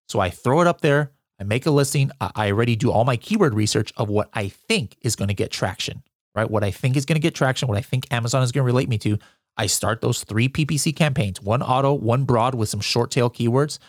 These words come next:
You know, like, for, for, if it was the wooden egg tray is my product, I might do egg tray, egg holder.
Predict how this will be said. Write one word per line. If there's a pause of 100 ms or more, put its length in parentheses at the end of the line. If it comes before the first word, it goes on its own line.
(380)
You
know,
like,
for,
for,
if
it
was (400)
the
wooden
egg
tray
is
my
product, (380)
I
might
do
egg
tray,
egg
holder.